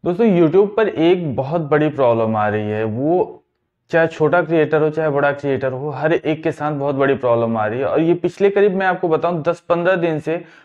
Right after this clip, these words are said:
हर एक के मोबाइल पे ये प्रॉब्लम आ रही है, हर एक के चैनल पे प्रॉब्लम आ रही है। क्या प्रॉब्लम है? आप लोगों ने already थंबनेल देखा होगा कि क्या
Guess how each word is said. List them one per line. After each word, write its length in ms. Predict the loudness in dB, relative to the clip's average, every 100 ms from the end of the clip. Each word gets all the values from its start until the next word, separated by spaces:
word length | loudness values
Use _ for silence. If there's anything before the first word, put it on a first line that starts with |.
| -2
हर 140 | 2 2
एक 140 | 2
के 80 | 0
मोबाइल 360 | 2 4 2
पे 100 | 2
ये 60 | 0
प्रॉब्लम 400 | 2 2 2 0
आ 120 | -2
रही 120 | -2
है, 60 | -2
हर 160 | 0 -2
एक 120 | 0
के 60 |
चैनल 300 | 0 2 2
पे 100 | 0
प्रॉब्लम 400 | 0 0 2 0
आ 100 | 0
रही 120 | -2 -4
है। 60 | 0
क्या 100 | 0
प्रॉब्लम 400 | 2 2 2 -2
है? 120 | -10 _ _ _ _ 0
आप 140 | 2
लोगों 160 | 4 4
ने 80 | 4
already 420 | 4 4 2 2
थंबनेल 280 | 0 0 2
देखा 240 | 0 2
होगा 300 | 2 2 2
कि 120 | 0
क्या 300 | -4 0 2